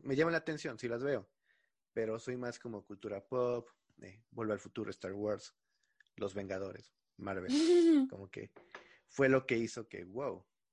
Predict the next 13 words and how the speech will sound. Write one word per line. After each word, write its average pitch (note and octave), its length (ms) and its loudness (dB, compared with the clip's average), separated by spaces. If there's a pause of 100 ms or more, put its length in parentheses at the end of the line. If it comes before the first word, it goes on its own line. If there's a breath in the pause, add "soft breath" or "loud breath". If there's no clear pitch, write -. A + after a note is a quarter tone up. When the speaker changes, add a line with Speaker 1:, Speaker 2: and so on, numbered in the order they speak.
Speaker 1:
el F#2+ 160 -14
cine, F#2+ 420 -14
pues, - 200 -12
Speaker 2:
Ajá, C4+ 160 2
Speaker 1:
está B3+ 60 2
Speaker 2:
que B3 100 2
Speaker 1:
cool. A#3 80 4
Speaker 2:
voltearas A#3 360 4
a A#3 80 0
ver A3 140 0
al G#3+ 120 0
cine. A3 360 -8 (180)
Speaker 1:
Sí. G3 280 -8